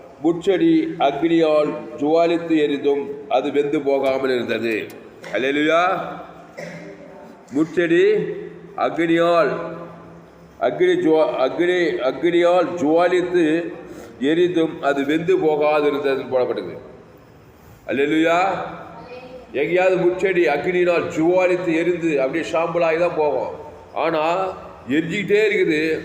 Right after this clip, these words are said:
ஆனா சாம்பலாகாமலே இருக்குது. அதிசயம். கர்த்தருடைய தூதனானவர் அந்த முட்செடியிலிருந்து பேசுறாரு. அப்பொழுது மோசே, "இந்த முட்செடி வெந்து போகாதிருக்கிறது என்ன?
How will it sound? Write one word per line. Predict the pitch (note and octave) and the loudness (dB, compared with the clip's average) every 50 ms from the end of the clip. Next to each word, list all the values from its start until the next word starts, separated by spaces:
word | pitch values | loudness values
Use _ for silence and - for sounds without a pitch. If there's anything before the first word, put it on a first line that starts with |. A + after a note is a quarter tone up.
| - - | -6 -2
ஆனா | B2 C#3+ D3 D3 | -2 0 0 0
சாம்பலாகாமலே | C#3 C3+ - D#3 D3+ D#3 D3 D3 D#3 D3+ D3+ D3 C#3+ D3+ D3 D3+ D3 D3 D3+ D3+ D3 D3 | -2 -2 -2 -2 -2 -2 0 0 0 0 0 0 0 -2 -2 -2 -2 -2 0 2 2 2
இருக்குது. | - - - - - - - - - - - - - - - - - - - - - - - - - - - - - - - - - - - - | 2 0 -4 -6 -8 -8 -10 -12 -14 -14 -16 -20 -20 -20 -20 -20 -20 -20 -20 -20 -20 -20 -20 -20 -20 -20 -20 -20 -20 -20 -20 -20 -20 -20 -14 -6
அதிசயம். | - C3 D#3+ F3+ F3+ E3 F3 D#3+ C#3 - - - - - - - - - - - - - - - - - - - - - - - | -4 -2 -2 -2 -4 -2 -2 -2 -2 -2 -4 -8 -12 -16 -16 -18 -18 -20 -20 -20 -20 -20 -20 -20 -20 -20 -20 -20 -20 -20 -16 -6
கர்த்தருடைய | - D#3+ D#3+ - G3 F3+ F3 F3 - - | -4 -4 -4 -2 -4 -2 -2 -2 -2 -2
தூதனானவர் | F3+ F#3+ G3+ F#3+ F#3 F3 E3+ E3+ E3 D#3+ D#3+ D#3 | 0 0 2 2 2 2 0 0 2 2 2 0
அந்த | D3+ D3 | 0 0
முட்செடியிலிருந்து | C#3 C#3+ D#3 E3 - F#3+ F3+ F3 E3 E3+ F3 E3+ E3 - D#3+ D#3+ | 0 -2 -2 -2 0 0 2 2 2 0 0 0 0 0 0 -2
பேசுறாரு. | D#3 - D3 C#3 C3 A#2 G#2 F#2 E2 D#2+ - - - - - - - - - - | -2 0 0 0 2 0 0 -4 -6 -8 -12 -16 -18 -20 -20 -20 -20 -20 -14 -4
அப்பொழுது | - C#3 D#3 - - G#3 G3+ G3 F#3+ | -2 0 0 2 2 2 4 4 4
மோசே, | F#3 F#3 F3+ E3+ F3 E3+ D#3+ D3 C3 A#2 F2+ - - - - - - - | 2 2 2 2 2 2 2 2 2 2 0 -4 -6 -12 -12 -14 -12 -6
"இந்த | - C#3+ E3 E3 E3 E3+ | -2 -2 -2 0 0 0
முட்செடி | E3 - F3 F3 F3 - G3+ F#3+ F#3+ | 0 2 0 0 0 0 0 2 2
வெந்து | F3 D#3 F3 F3 F3 G3 F3 | 2 2 0 2 2 0 2
போகாதிருக்கிறது | D#3 D#3+ F3 F3+ F3+ F3 F3+ E3+ E3+ F3 E3+ E3+ F3 F3 E3+ D#3+ D#3 D3+ | 2 2 2 2 4 2 2 2 2 0 -2 0 0 0 2 2 2 0
என்ன? | D3+ D3+ E3 E3+ E3 D#3+ D3 A2 - | 0 0 0 0 0 0 0 -2 -4